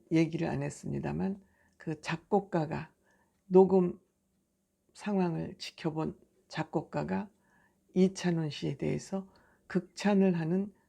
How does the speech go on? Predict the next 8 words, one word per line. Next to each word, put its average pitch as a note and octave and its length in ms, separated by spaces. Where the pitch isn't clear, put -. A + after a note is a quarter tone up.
그런 D#3 380
기사가 F3 600
올라왔습니다. D3+ 840
그래서 - 360
그 - 160
내용을 E3+ 720
한번 E3 360
여러분들과 D#3 720